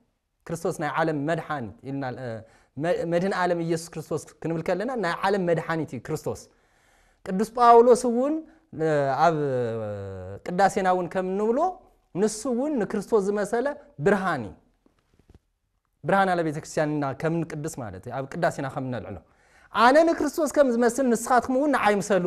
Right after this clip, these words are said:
እዩ ዝብል ዘሎ ቅዱስ ጳውሎስ። ንዑ ምሳል እንታይ ማለት እዩ? ንብርሃን ወንጌል ንዘይበጽሖም ብርሃን ምዃን ማለት እዩ። ወንጌል ዘይበጽሖም፣ ክርስቶስ ዘይፈለጡ፣ ክርስትና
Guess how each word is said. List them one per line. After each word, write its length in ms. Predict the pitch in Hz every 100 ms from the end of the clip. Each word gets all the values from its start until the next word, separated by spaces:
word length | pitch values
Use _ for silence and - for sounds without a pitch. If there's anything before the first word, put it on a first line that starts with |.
| 175
እዩ 140 | - 202
ዝብል 160 | 190
ዘሎ 160 | 180 175
ቅዱስ 200 | 160 143
ጳውሎስ። 320 | 151 127 107 - _ _ _
ንዑ 200 | 185 247 302 302
ምሳል 340 | 302 285 311
እንታይ 240 | 285 269 269
ማለት 280 | 262 240 214
እዩ? 120 | 156 - _ _ -
ንብርሃን 1120 | 190 240 277 277 247 185 147 220 226 247 254
ወንጌል 540 | 247 247 247 226 220 208
ንዘይበጽሖም 920 | 202 208 202 214 208 - 233 277 285 302 277 - -
ብርሃን 400 | 143 160 151 135
ምዃን 360 | 127 - 113
ማለት 300 | 98 87 87
እዩ። 100 | _ _ _ _ _ _
ወንጌል 500 | 170 214 214 180 208
ዘይበጽሖም፣ 680 | 170 170 160 156 - 151 123 107 - _ _ _
ክርስቶስ 340 | 233 226 262 214
ዘይፈለጡ፣ 500 | 185 190 196 190 185 156 123 101 _ _ _ -
ክርስትና 560 | 285 269 - 294 285